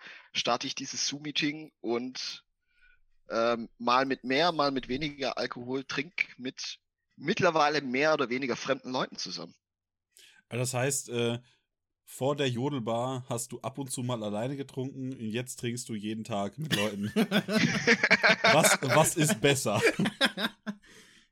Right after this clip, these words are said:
Speaker 1: Ja, auf jeden Fall habe ich mehr Gesprächspartner.
Speaker 2: Ja, das ist wichtig, ja.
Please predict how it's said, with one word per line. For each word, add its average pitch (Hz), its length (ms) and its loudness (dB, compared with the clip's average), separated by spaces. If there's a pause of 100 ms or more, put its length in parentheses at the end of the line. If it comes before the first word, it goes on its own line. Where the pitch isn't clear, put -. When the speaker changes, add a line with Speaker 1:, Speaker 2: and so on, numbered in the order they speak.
(1500)
Speaker 1:
Ja, 131 180 4
auf 123 160 4
jeden 135 160 -2
Fall 143 140 2
habe 147 120 2
ich 139 100 -4
mehr 135 140 2
Gesprächspartner. 156 720 -2 (1040)
Speaker 2:
Ja, 107 100 -18
das 120 80 -20
ist 127 160 -20
wichtig, 127 300 -14 (200)
ja. 98 100 -16